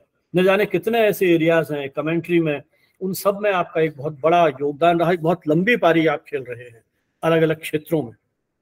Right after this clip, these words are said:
आकाशवाणी में रहते हुए तो कई तरह के programs बनाने का आपको अनुभव है ही। न जाने कितनी documentaries, कितने features आपने तैयार किए।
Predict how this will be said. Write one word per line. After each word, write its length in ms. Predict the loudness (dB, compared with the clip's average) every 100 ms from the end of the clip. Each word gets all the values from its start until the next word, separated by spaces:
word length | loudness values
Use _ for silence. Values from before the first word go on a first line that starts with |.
| -2
आकाशवाणी 560 | 0 2 0 0 -2
में 100 | 2
रहते 260 | 4 4 4
हुए 180 | 4 2
तो 120 | 0
कई 200 | -2 -2
तरह 260 | 2 2 2
के 140 | -2
programs 480 | -2 -2 0 -2 -2
बनाने 300 | -4 -4 -4
का 120 | -6
आपको 220 | -8 -6
अनुभव 360 | -8 -8 -10 -8
है 60 | -10
ही। 100 | -12 _ _ 0
न 80 | 4
जाने 220 | 4 4
कितनी 300 | 0 -2 0
documentaries, 720 | 2 0 0 0 0 -2 -2
कितने 300 | -4 -6 -8
features 460 | -6 -4 -2 -4 -6
आपने 240 | -10 -8
तैयार 380 | -8 -6 -6 -8
किए। 240 | -12 -20